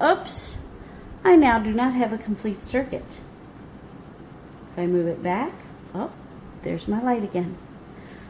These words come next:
So this shows us, this is just like your light in your room.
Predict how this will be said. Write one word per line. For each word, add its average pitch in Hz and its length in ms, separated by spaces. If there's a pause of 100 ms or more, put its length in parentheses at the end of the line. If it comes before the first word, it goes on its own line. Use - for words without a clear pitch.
So 226 500
this 302 260
shows 240 400
us, 226 380 (260)
this 302 160
is 359 140
just 330 180
like 294 220
your 285 100
light 269 320
in 269 160
your 262 140
room. 254 400